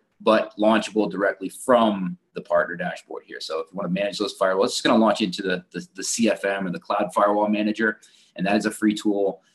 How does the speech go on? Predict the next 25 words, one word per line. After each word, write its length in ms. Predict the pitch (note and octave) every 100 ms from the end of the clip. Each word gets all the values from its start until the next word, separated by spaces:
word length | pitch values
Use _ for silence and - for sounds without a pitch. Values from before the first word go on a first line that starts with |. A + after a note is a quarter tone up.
| _ _
and, 360 | F#2 F#2 F2+ F2
um, 480 | F2 E2 E2 E2+ - - -
a 80 | F2+
demo 320 | G#2+ G#2 F2+
for 180 | F#2+ F2
another 260 | F2 D#2+
day 220 | D2+ D#2+ D#2
for 160 | -
sure. 320 | - - - _ _ _ _ _ _ _ _ _ _ _ _ _ _ _ - _ _ -
Um, 800 | G#2+ G#2+ G#2 G2 F#2+ F#2+ F#2+ F2 _ _ _ _ _
speaking 420 | - - E3 E3+
of 100 | F3
term 320 | F3+ - E3 C#3+
licenses 500 | D3 D#3+ D3 A#2+ F#2
though, 180 | G2+
so 120 | F2 A2+
we 140 | B2
have 180 | C#3+ D3+
this 220 | D3 -
concept 560 | - D3+ C#3 C3 A2+ A2
of 100 | G2+
term 300 | - D3+ D3+
licenses 500 | C#3 C3+ C3 B2+ A2
versus 380 | A#2 G#2+ G#2+
flex, 600 | - A2+ A2+ F2 - -